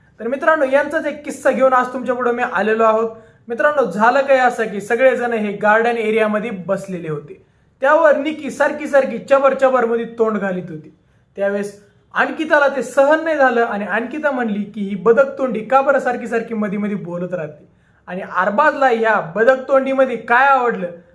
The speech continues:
मला तर अजून कळत नाहीये. अरबाज, किती वाईट चॉईस आहे तुझी. व असं बोलताच पॅडी आणि घनश्याम हे जोराजोरात हसायला लागले. त्यानंतर पॅडी बोलला की, "अरे, असं तिला बोलू नकोस, तिने खूप सारे पैसे घालून,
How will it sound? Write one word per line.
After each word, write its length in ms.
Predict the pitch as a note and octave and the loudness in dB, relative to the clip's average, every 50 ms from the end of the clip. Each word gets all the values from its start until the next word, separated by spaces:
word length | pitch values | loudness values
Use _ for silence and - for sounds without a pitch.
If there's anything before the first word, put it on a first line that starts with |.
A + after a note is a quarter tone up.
| _ _ | _ _
मला 180 | G3+ A3 A#3 B3 | -4 -2 0 0
तर 140 | A#3+ C4 A#3 - - | 0 -2 -4 -2 0
अजून 320 | G3 A3+ G3+ C4 C4 C4 | 0 0 0 -2 -4 0
कळत 220 | B3 A3+ A3 G#3 F3+ F#3 | 0 0 0 0 -2 -6
नाहीये. 300 | F#3 F3 E3+ D#3 D3+ D#3 - | -8 -8 -8 -10 -12 -14 -8
अरबाज, 400 | F3+ F#3 A3 A3+ C4 C4+ C4 C4 | -2 -2 0 4 4 2 2 0
किती 160 | - C#4 C4+ | -6 -10 -6
वाईट 440 | C4+ A#3 A3+ A#3 A#3+ A#3+ A#3+ G3+ - | -4 2 4 4 4 4 2 -4 -4
चॉईस 260 | B3 A3 G#3+ G#3 G#3 | -2 -2 -2 -2 -4
आहे 200 | G3+ F3+ D#3+ D3 | -6 -6 -6 -6
तुझी. 260 | D3+ D3+ D3 - - _ _ _ _ _ _ _ _ _ | -12 -16 -16 -18 -20 _ _ _ _ _ _ _ _ _
व 60 | A#3 | -6
असं 420 | A#3+ A#3+ B3+ C4+ C4 D#4+ C#4+ G3+ F#3+ | -2 0 0 2 4 2 2 4 4
बोलताच 520 | C4+ C#4+ C#4+ D4 D4 D4+ C4 B3 A3+ - - - _ _ _ _ _ - | 4 2 2 2 0 2 2 2 0 -4 -14 -20 _ _ _ _ _ -4
पॅडी 340 | C#4+ D#4 D#4+ D#4+ D#4 C4 | 0 0 0 0 0 0
आणि 200 | A#3+ A#3+ A#3+ A#3+ | 0 0 0 0
घनश्याम 460 | A3 A#3 A#3+ A#3+ A#3 B3 C4 B3 A3+ A3 | 0 0 0 0 2 0 0 0 0 -2
हे 80 | A3 | -6
जोराजोरात 460 | G#3 A3 A3+ A3 A3 A3 A3 A3 G#3 - | -4 -2 -2 -2 0 0 0 0 0 -2
हसायला 480 | D#3 - F3+ - - G#3+ G3 F#3 F3+ | -6 -10 -12 -6 -4 -4 -2 -2 -4
लागले. 360 | D#3+ D3 D3 D3 - - _ _ _ _ _ _ _ _ | -6 -8 -12 -12 -16 -20 _ _ _ _ _ _ _ _
त्यानंतर 300 | _ F#3+ G3+ G#3 G3+ A3 | _ -8 -8 -6 -6 -6
पॅडी 380 | G#3 - - A3 A3 B3 C4+ D4+ | -8 -4 0 0 0 0 0 0
बोलला 360 | D4+ C#4 C4 C4 B3+ B3+ B3 | 2 2 2 2 2 0 -2
की, 160 | A#3+ A#3+ B3 | -2 -2 -6
"अरे, 220 | A3 E3+ F3+ G#3 A3 | -6 -4 -4 -4 -2
असं 300 | G3 F3 F#3 F#3+ F#3+ A#3 | -2 -2 -4 -4 -4 -8
तिला 200 | A3+ C4 C4+ C4+ | -8 0 0 0
बोलू 480 | B3+ F#3 F#3 A3+ C4 C#4+ D4+ C#4 C4 A#3 | 0 0 0 -2 -2 -2 0 0 -2 -2
नकोस, 320 | - F3+ E3 D#3 - - _ _ _ _ _ _ - | -2 -6 -10 -10 -14 -20 _ _ _ _ _ _ -12
तिने 120 | B3+ C4+ B3 - | -10 -10 -10 -10
खूप 260 | - - C#4+ D#4 - - | -10 -8 -8 -8 -8 -4
सारे 260 | - C#4+ C#4+ C#4+ C#4+ | -2 -2 -2 -2 -4
पैसे 420 | - - - B3+ B3+ B3+ B3+ D#4 | -6 -2 -2 -2 -2 -2 -4 -2
घालून, 440 | D#4 - C4+ C4 B3+ B3+ A#3 G#3+ G#3+ | 2 2 2 2 2 0 -6 -6 -8